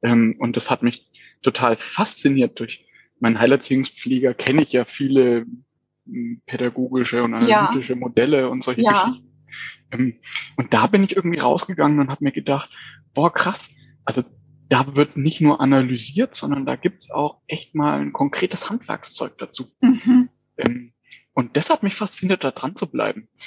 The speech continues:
Speaker 2: Gab's eine, eine Frage, die du vielleicht schon länger mit dir, ähm, rumgeschleppt hast und die Antwort darauf hast du in der gewaltfreien Kommunikation gefunden? Gibt es so eine Frage bei dir?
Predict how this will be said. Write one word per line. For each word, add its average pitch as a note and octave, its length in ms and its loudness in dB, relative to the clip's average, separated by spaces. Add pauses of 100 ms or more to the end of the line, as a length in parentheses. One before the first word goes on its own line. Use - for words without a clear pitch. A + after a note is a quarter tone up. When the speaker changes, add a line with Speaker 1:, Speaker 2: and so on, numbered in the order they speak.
(240)
Speaker 2:
Gab's - 380 2
eine, D#4 240 4 (380)
eine B3 160 0
Frage, C#4 720 -2
die C4 140 2
du B3 120 -2
vielleicht A3+ 720 -2
schon A3 220 0
länger B3 340 0
mit D#4 260 0
dir, C#4 340 0 (120)
ähm, B3 600 2
rumgeschleppt C#4 760 0
hast C4 380 2 (880)
und C4+ 420 4 (280)
die - 160 -2
Antwort F4+ 480 0
darauf C4+ 520 0
hast - 260 2
du C4 160 -2
in C4 260 2
der B3+ 120 2
gewaltfreien A#3 580 -2
Kommunikation A#3 800 -2
gefunden? F4+ 580 -6
Gibt A#3 200 -8
es - 340 0
so D4+ 80 -2
eine E4 120 -2
Frage D4+ 360 -4
bei D#4 180 -4
dir? E4 200 -8